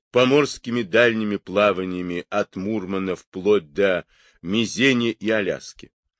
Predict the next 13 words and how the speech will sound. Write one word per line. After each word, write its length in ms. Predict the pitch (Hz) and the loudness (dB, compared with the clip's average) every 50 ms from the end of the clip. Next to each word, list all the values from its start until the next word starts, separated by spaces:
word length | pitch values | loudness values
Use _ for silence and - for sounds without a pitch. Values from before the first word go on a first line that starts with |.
| _ _ _ _ _ _ _ | _ _ _ _ _ _ _
казацкими 720 | - 123 127 113 135 160 156 151 - - - 139 135 131 | 2 2 4 6 4 4 4 2 -2 -8 -4 -2 0 2
морскими 540 | 127 123 127 113 - - - - 127 123 117 | 2 2 2 0 0 -8 -8 -4 -4 -4 -4
походами, 760 | - - 98 90 - - 151 180 170 156 160 160 160 156 147 - | -2 -2 -4 -4 0 0 0 0 2 0 -2 -4 -4 -6 -8 -8
историей 500 | - 101 - - - 147 147 131 113 98 | -10 -12 -12 -8 -4 -4 -2 -2 -2 -2
военного 480 | 85 87 90 92 90 87 87 85 85 82 | 0 0 0 0 0 -2 -4 -4 -4 -6
корабля 540 | - - 87 85 82 73 80 85 87 87 | -4 -4 -4 -4 -4 -4 -2 -2 -2 -2
«Орёл», 520 | 80 - 76 78 78 90 120 156 170 160 160 _ _ _ _ _ _ _ _ _ _ - - - - - _ _ | -2 -4 -10 -8 -2 0 2 2 2 0 -6 _ _ _ _ _ _ _ _ _ _ -20 -20 -20 -20 -20 _ _
и 160 | 120 170 185 | 0 0 0
посчитал, 680 | - - 196 - - 190 185 - - 208 226 220 214 | 2 0 0 0 0 -4 -4 2 2 4 4 2 0
что 400 | 202 - - - - _ 160 156 | -2 -8 -12 -12 -6 _ -2 -2
с 120 | 139 - | -2 -4
его 580 | - 123 139 143 123 143 170 180 180 170 - - | -4 -2 -2 0 2 4 4 4 4 2 0 -4
ботика 800 | _ 165 - 78 - 233 226 - - 98 - _ - 71 64 62 | _ -20 -6 -2 -2 -2 -2 -4 -8 -12 -12 _ -12 -12 -12 -12